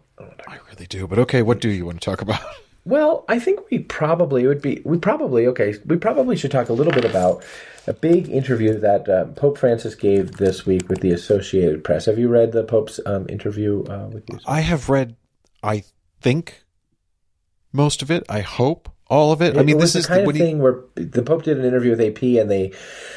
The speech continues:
Speaker 1: broke it down into several stories that they published with different, from different facets of the interview. This is something people like to do so that they get more stories out of one interview where they kind of will give you a, a report on one element of it with the background and one element of the background, one element of the background. And, and, uh,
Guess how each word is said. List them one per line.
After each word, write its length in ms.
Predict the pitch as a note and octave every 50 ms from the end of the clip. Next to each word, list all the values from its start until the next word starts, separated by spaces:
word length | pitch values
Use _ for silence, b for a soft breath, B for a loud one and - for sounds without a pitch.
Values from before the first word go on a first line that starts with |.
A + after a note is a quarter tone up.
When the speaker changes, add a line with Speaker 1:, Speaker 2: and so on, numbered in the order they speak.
| B B B B B B B B _
Speaker 1:
broke 240 | - D3 D3+ D3 D3
it 80 | D3+ -
down 240 | C#3 B2 C3 C3+ C3
into 160 | B2+ A#2+ A#2
several 320 | - - C#3+ B2+ B2+ C3
stories 520 | B2 - - B2 A#2 A#2+ B2 B2 B2+ B2 -
that 120 | B2+ A#2
they 120 | - A#2
published 540 | A#2 - B2+ A#2+ A#2 B2 B2 A#2+ A#2 - -
with 140 | A2 A2 A2
different, 320 | - B2 A#2 - A#2+ A2+
from 120 | - A#2+ A2+
different 280 | G#2+ A#2 A#2 B2 G#2+
facets 420 | - B2 A2+ A2+ - - A#2 - -
of 80 | A2+
the 100 | G#2+ A2+
interview. 220 | A2+ G#2+ A2 A2 A#2+
This 140 | B2+ C3+ B2
is 60 | B2
something 220 | C3+ A#2+ A#2 A2+
people 220 | A2 B2+ A#2 G#2 G#2
like 140 | G#2 G#2
to 80 | - G2+
do 160 | G2+ G#2+ G#2
so 100 | - G#2+ G#2
that 120 | G2+ F2+
they 60 | G#2 F#2+
get 100 | - -
more 220 | G#2+ G#2+ G#2+ G#2+
stories 340 | - - A2+ G2+ G2+ F#2+ G#2+
out 60 | G2
of 80 | F#2 F#2+
one 160 | G2+ G2+ G2+
interview 280 | F#2+ G2 F#2+ - G#2
where 120 | G2 F#2+ F#2
they 140 | F#2 F#2+ F#2
kind 260 | - - A2+ G#2+ G2+
of 100 | F#2 F#2
will 80 | G2
give 160 | F2+ G2+ F#2+ F#2
you 320 | G2 G2 F#2+ F#2+ E2+ F2 -
a, 80 | - G2
a 80 | F#2 -
report 380 | F2+ G#2 G#2 - - A2 G2+
on 140 | G2 G2 G2+ G2+
one 380 | G#2+ G#2+ G#2 G2+ G2 G2+ - - _ _
element 320 | G#2+ G#2 G#2 G#2 G2 -
of 140 | G#2+ G2 G2+
it 100 | G2+ E2
with 80 | G2+
the 80 | G2 A2
background 380 | G2+ G2 F#2+ - G#2 G2 G2 G2
and 80 | F#2+
one 100 | F#2+ F#2+ F#2+
element 240 | F#2+ F#2 F#2+ F#2
of 60 | G2+ F#2
the 80 | F2
background, 320 | F2+ F#2 F#2 - F#2+ F#2 F#2
one 140 | F#2 F#2
element 260 | F#2 F#2 F2+ F2 F2 F#2
of 60 | F2+
the 40 | F#2
background. 420 | F#2 F2+ F2 - F#2 F2 F2 F2
And, 220 | F2+ F2 F2 E2 - -
and, 180 | F#2+ F2+ E2+ F2+
uh, 140 | F2 E2